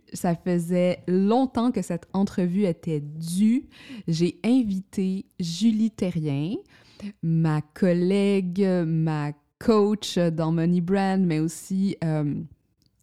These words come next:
mon amie, parce que ça fait tellement longtemps qu'on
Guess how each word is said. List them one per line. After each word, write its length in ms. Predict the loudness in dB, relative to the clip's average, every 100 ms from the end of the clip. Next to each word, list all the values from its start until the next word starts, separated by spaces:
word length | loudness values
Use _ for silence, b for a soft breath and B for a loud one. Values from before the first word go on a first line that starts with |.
| -4
mon 280 | 2 4 4
amie, 460 | 4 4 4 2 0
parce 200 | 0 -2
que 80 | -4
ça 160 | -4 -2
fait 160 | -4
tellement 500 | -6 -6 -4 0 0
longtemps 460 | 0 0 -4 -4 -4
qu'on 360 | -2 -2 -2